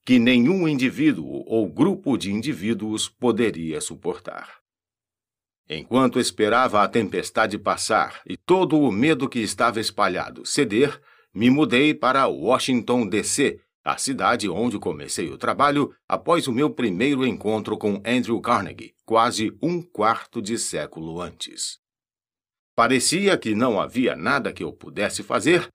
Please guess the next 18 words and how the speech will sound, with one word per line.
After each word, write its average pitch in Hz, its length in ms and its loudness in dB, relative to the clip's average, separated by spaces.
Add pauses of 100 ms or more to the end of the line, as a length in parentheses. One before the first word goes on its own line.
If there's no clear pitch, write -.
(300)
exceto 196 420 0
sentar 135 720 0 (220)
e 117 120 0
esperar. - 480 -4 (680)
Tudo 147 400 6
que 143 180 0
eu 143 200 4
tinha 120 560 2
era 110 220 0
tempo. - 600 -6 (640)
Após - 420 0
três 139 360 2
anos 131 240 2
de 104 120 0
espera 98 560 0
sem 143 240 -2
resultados 107 720 0
tangíveis, 135 640 0